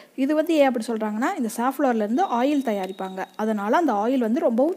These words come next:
தானியா இருக்கும், அதாவது முள் தன்மையா இருக்கிறதுனால தான் இப்படி பேரு வச்சிருக்காங்க. அடுத்து நம்ம என்ன பார்க்க போறோம்னா, வெஜிடபிள்ஸ் மீட்.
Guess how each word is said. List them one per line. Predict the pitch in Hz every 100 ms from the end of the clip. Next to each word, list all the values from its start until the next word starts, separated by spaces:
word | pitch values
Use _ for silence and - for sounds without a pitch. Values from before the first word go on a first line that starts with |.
| - 220
தானியா | 233 262 285 285
இருக்கும், | 214 -
அதாவது | 208 208 208 226 453 - - -
முள் | 254 320 339
தன்மையா | 277 262 262 233
இருக்கிறதுனால | 214 202 208 202 196 196 190 202
தான் | 311 466 - -
இப்படி | 254 262
பேரு | 269 226 311 381
வச்சிருக்காங்க. | 233 220 190 180 - _ _ _
அடுத்து | - 262 330
நம்ம | 320 254
என்ன | 220
பார்க்க | 208 185 202
போறோம்னா, | 190 214 403 - 254
வெஜிடபிள்ஸ் | 247 262 269 254 269 -
மீட். | 220